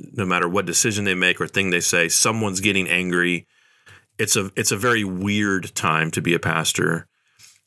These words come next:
Uh, I don't envy those of you who are <laughs> pastors right now, but I pray for you and I'm in awe of you, even if you're beaten down and just kinda, you know, scraping the bottom of the barrel right now.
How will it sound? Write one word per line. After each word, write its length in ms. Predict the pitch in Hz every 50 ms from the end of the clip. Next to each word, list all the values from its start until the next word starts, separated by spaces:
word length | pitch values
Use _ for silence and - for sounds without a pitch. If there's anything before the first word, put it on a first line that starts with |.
| - -
Uh, 120 | - 90 85 -
I 100 | 98 101
don't 180 | 101 98 -
envy 420 | - 107 104 110 113 104 107 101 95
those 220 | 98 95 90 85
of 100 | 87 85
you 120 | 90 87
who 80 | 90 101
are 60 | 90 87
<laughs> 100 | 101 -
pastors 640 | 117 110 101 - - 127 120 - 123 - - -
right 160 | 170 190 214
now, 380 | 165 - 110 95 92 - 107 104 - - - - - - - - - -
but 160 | - 196 117
I 80 | 104 208
pray 320 | 202 - - 113 107 113
for 180 | 110 - - 104
you 440 | 101 98 92 90 87 90 92 95 87 -
and 180 | 117 104 95
I'm 300 | 92 92 92 90 92 92 -
in 160 | - 120 113 101
awe 540 | 95 98 98 101 110 110 104 98 98 95 - - _ _ _ _ _ _ _ _
of 240 | - 110 92 85 85
you, 340 | 90 85 85 85 87 90 87
even 340 | 82 107 104 101 104 101 98
if 160 | 98 - -
you're 340 | 98 98 98 98 98 95 90 - _ _ _ _ _ _ -
beaten 280 | 98 98 92 87 104 92
down 340 | 92 92 95 98 95 95 92
and 260 | 87 85 90 92 - _ _ _ _ _ _ _ _
just 220 | - 92 - -
kinda, 280 | - 101 92 90 85 - - _ _ _
you 120 | - 113 92
know, 60 | 85
scraping 480 | 85 - - - - 107 107 104 104 95
the 60 | 92
bottom 300 | 92 98 98 95 95 92
of 60 | 92
the 80 | 87 85
barrel 280 | 82 95 95 101 98
right 220 | 92 90 87 87 87
now. 360 | 90 90 87 87 87 85 -